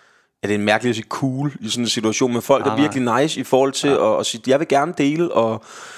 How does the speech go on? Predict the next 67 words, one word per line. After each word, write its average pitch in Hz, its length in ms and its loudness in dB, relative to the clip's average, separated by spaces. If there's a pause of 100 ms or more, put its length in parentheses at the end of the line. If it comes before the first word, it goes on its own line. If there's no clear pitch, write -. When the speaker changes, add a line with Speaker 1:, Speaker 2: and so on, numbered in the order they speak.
(120)
Speaker 1:
og - 100 -2
vi 123 60 4
lover 120 240 4
jo, 165 60 2
folk 147 240 2
er 160 40 2
anonyme, 139 340 0
hvis 123 140 -2
de 117 80 -8
gerne 123 200 2
vil 147 100 0
være 120 200 2
det, 160 140 -2
ikke? 160 80 -8 (240)
Øhm, 104 520 -2 (320)
Speaker 2:
Jo. 113 160 -12 (280)
Speaker 1:
det 131 80 2
synes 143 180 0
jeg 139 60 6
er 120 40 4
virkelig 127 340 -2
fedt. 110 260 0 (680)
Så, - 140 0
så - 140 2
det 113 140 -2
kan 147 180 2
noget, 143 320 2
det 139 120 -2
der. 123 180 2
Og 101 200 0
så 104 120 0
er 104 60 4
der 131 80 6
jo 117 120 0
sådan 107 140 -6
noget, 107 320 2
altså, 104 200 0
hvor 107 180 0
det 101 100 0
også 101 160 -2
bare 104 140 2
er 107 40 0
sjovt. - 380 0
Fortæller 120 280 0
man 113 120 -4
skør 113 260 0
ferieoplevelse 104 840 -2
og 95 80 -4
sådan 107 100 -6
nogle 101 140 -6
ting, - 240 -6
ikke? 135 140 -6 (300)
Speaker 2:
Vil 104 80 -2
du, 101 180 0 (280)
vil 107 80 -4
du 104 100 0
høre 107 140 0
en 127 160 -4
vild 131 180 -2
historie? 127 500 -4 (280)
Speaker 1:
<clears throat> 117 280 -4
Ja, 104 100 2
det 101 100 0
er - 60 -20
din 104 100 -8
egen. 165 260 0 (180)
Speaker 2:
Ja. 131 140 4